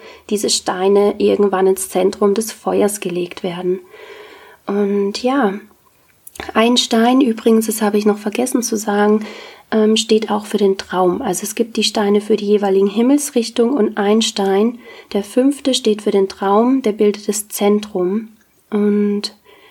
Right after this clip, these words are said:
ja, steht auch für das eigene Herz und für alles, was damit verbunden ist, für die Visionen. Und ja, den möchte ich natürlich an dieser Stelle auch noch erwähnen.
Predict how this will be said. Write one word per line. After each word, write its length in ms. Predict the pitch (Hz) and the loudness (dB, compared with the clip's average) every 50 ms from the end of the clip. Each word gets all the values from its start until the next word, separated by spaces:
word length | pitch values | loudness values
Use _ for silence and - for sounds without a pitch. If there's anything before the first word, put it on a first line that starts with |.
| _ _ _ _ _ _ _ _ _ | _ _ _ _ _ _ _ _ _
ja, 340 | - 220 220 196 196 202 - - _ - | 0 0 2 2 0 -2 -8 -14 _ -14
steht 280 | - - - 233 226 - | -6 0 0 2 2 2
auch 80 | 220 | 0
für 120 | - - 208 | 0 0 0
das 160 | 208 208 - | 0 0 0
eigene 380 | - 208 214 220 220 208 214 220 | 0 0 2 2 2 2 2 0
Herz 580 | 208 - - 220 220 220 226 226 220 220 - | -2 -2 0 0 2 2 2 2 0 -2 -4
und 240 | - 208 202 196 196 | -2 0 2 2 0
für 420 | - - 196 190 196 196 196 190 - | 0 0 0 0 2 0 0 -2 -2
alles, 340 | - 196 202 208 208 - - | -2 -2 -2 -2 -2 -4 -4
was 180 | 208 202 - - | -4 -4 -4 -4
damit 340 | 208 214 214 214 220 220 | -2 0 2 2 2 2
verbunden 640 | - - 208 214 - 226 240 277 285 277 - 220 208 | 0 -2 -4 0 0 2 2 2 2 0 0 -2 0
ist, 360 | - 208 220 220 - - - | 2 2 2 2 0 -6 -6
für 160 | - 220 220 | -2 0 0
die 160 | 214 208 196 | 2 2 2
Visionen. 880 | 208 208 196 202 208 214 226 247 269 277 262 233 226 220 220 226 220 220 - - - - - - - - - _ | 2 2 2 2 2 2 4 4 4 4 4 4 4 4 4 4 2 -2 -6 -14 -16 -18 -20 -20 -20 -20 -10 _
Und 840 | - 214 208 208 208 208 208 202 202 208 208 208 208 - - - - | 0 0 2 2 2 2 0 0 2 0 0 -2 -4 -8 -12 -8 -6
ja, 200 | 202 190 180 - - - - - _ _ - | -6 -6 -6 -8 -12 -14 -20 -20 _ _ -2
den 340 | 208 196 196 196 202 196 - - | 0 2 2 2 0 -2 -4 0
möchte 300 | - 220 202 202 202 - | 2 2 2 2 0 0
ich 60 | 202 - | 2 2
natürlich 500 | 196 196 196 - 208 202 202 202 - 196 | 2 2 2 2 0 0 0 0 0 0
an 80 | 185 | -2
dieser 180 | 185 185 202 190 | 0 0 0 -2
Stelle 360 | - - - 196 196 - - | -2 0 0 -2 -2 -2 -2
auch 160 | 185 175 - | -4 -4 -4
noch 160 | 202 196 - | -6 -6 -4
erwähnen. 580 | 233 233 226 196 202 180 175 180 180 185 190 | -4 -2 0 0 0 0 0 0 0 -2 -4